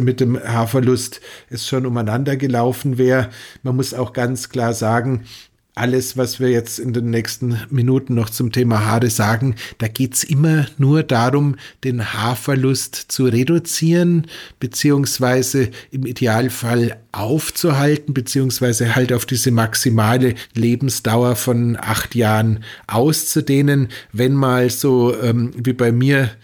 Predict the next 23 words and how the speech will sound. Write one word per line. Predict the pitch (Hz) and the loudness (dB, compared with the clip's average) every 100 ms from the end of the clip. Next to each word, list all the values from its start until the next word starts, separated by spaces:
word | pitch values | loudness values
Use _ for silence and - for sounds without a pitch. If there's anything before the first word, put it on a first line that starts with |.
| - - | -20 -8
das | 127 123 | -4 -2
wirklich | 127 127 131 - | 0 0 -2 -2
nur | 127 | 0
noch | 120 - | 0 0
Inseln | 165 160 151 151 | 0 2 4 2
sind | 139 147 143 | 2 2 2
und | 131 120 | 2 0
dazwischen | 117 - 139 131 131 | 0 0 0 0 0
einfach, | 127 117 131 120 - | -2 0 -2 -2 -8
äh, | 110 - | -12 -8
außer | 117 127 - 123 | -2 0 2 0
weitem | 110 123 123 135 | 2 0 0 -2
Ozean | 127 127 - 123 127 | 0 0 0 2 2
nichts | 127 - 127 | 0 -2 -2
mehr | 123 | -2
zu | 113 110 | -2 -4
sehen | 117 127 135 | 0 2 2
ist | 131 | 0
und | 120 | -2
einfach | 120 113 120 | -2 0 2
nichts | 127 143 - | 2 2 2
mehr | 151 131 | 2 2
wächst, | 131 - - | 2 -2 -6